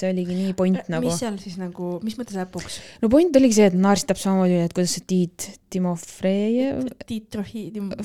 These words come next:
Speaker 2: <laughs> oh, kui
Speaker 1: <laughs> Okei.
Speaker 2: Tiit, noh, kes
Speaker 1: Et
Speaker 2: Tiitu ei
Speaker 1: ja,
Speaker 2: tea?
Speaker 1: et kuidas ta saab selline nagu, vaata, olla,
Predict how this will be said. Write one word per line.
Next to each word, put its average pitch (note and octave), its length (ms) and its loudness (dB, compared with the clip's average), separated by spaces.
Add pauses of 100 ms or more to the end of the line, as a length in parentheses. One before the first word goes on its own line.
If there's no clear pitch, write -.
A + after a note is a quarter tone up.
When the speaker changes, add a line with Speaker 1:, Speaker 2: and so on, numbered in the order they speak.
(100)
Speaker 2:
<laughs> - 240 4
oh, - 200 4
kui - 200 6 (220)
Speaker 1:
<laughs> G4+ 40 6 (140)
Okei. F#4+ 300 10
Speaker 2:
Tiit, - 500 2
noh, A#3 240 4 (180)
kes G3+ 140 6
Speaker 1:
Et G3+ 80 8
Speaker 2:
Tiitu G3+ 180 0
ei A3 40 10
Speaker 1:
ja, G#3+ 180 8
Speaker 2:
tea? F#3+ 180 2
Speaker 1:
et F#3 140 2
kuidas B3 340 2
ta F#3+ 80 -2
saab G3 240 6
selline F3+ 480 2
nagu, F3 240 0
vaata, F3+ 320 4
olla, E3 300 2